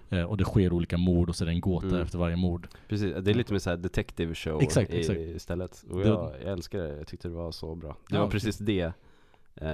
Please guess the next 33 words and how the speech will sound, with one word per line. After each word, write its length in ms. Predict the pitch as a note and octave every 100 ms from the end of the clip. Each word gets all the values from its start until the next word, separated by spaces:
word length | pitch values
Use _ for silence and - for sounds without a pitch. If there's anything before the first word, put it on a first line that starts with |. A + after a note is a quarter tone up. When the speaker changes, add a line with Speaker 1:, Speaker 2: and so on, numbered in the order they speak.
| -
Speaker 2:
jag 100 | -
tyckte 140 | -
Batman 440 | E2 G2 E2 E2+ E2
behöver 320 | F2 F2 C2
nu. 160 | B1+ D#2 -
Speaker 1:
Mm. 220 | A2 A#2 A#2 - -
Speaker 2:
Eh, 420 | E2+ D#2+ C#2+ C#2 - - - - F#2+
den 220 | G2 F#2
tog 200 | G2+ F#2+
en 100 | F#2
left 240 | F#2+ -
turn, 240 | - G2 C2
alltså. 140 | F2
Det 100 | F#2
vart, 140 | F#2 -
det 180 | F2+ G2
vart 120 | F#2
någonting 240 | E2 E2
annat, 280 | E2+ E2+ F2
liksom. 220 | - - -
Speaker 1:
Ja, 160 | G#2+ G#2 -
Speaker 2:
Eh, 120 | D#2 C2+ -
Speaker 1:
just 140 | G#2 G2+
det. 60 | F2 - -
Speaker 2:
och 200 | - -
det 100 | F#2+
var 240 | F#2 E2+
perfekt 480 | D2+ - F#2 - - -
för 60 | -
Speaker 1:
Mm. 200 | A2 B2 B2+ - - - -
Speaker 2:
Och 180 | G2+ A2
jag 80 | -
älskade 720 | G#2+ F#2 - - G2+ E2+ E2+